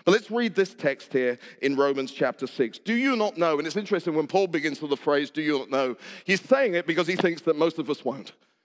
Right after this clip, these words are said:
Or all of us won't. So Paul's saying, "Don't you know this?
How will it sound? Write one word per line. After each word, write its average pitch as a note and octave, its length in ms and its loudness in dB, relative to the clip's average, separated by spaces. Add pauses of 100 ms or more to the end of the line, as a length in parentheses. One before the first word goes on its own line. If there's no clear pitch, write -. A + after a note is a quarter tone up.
(160)
Or F3+ 120 4
all A#3 180 4
of D#3+ 80 -2
us D#3 160 -4
won't. B2 240 -2
So F3 80 2
Paul's C4+ 320 2
saying, D3 400 -2
"Don't B3+ 260 2
you G3+ 80 2
know G3+ 200 0
this? G#2 320 -10